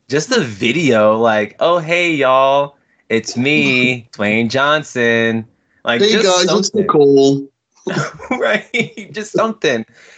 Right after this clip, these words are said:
Speaker 1: And have him just drop a hint about the bloodline or something just to set up future things. But they, what, what a disappointment! I felt bad for the people that were there.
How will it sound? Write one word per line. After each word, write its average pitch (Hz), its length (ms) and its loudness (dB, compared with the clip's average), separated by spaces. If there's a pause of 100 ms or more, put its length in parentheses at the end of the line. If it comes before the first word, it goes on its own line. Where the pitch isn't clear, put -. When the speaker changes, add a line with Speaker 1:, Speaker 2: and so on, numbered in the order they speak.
(160)
Speaker 1:
And 160 200 -2 (100)
have 180 340 -4
him 214 260 0 (300)
just 175 240 -2 (180)
drop 151 320 -4
a 139 160 0
hint 165 320 -4 (140)
about 131 340 -2
the 135 80 -4
bloodline 120 720 0
or 120 80 -2
something 110 840 -2 (380)
just 139 400 -2
to 120 280 0
set 135 300 -2
up 127 160 -4
future 120 340 -8
things. 117 640 -2 (520)
But 131 420 -2 (300)
they, 139 640 -2
what, 139 300 -2
what 208 160 0
a - 20 -2
disappointment! 131 720 -2
I 151 80 -2
felt - 320 -2
bad 113 180 0
for - 80 -10
the 107 60 -12
people 107 220 -8
that 101 100 0
were 95 120 0
there. 90 280 -4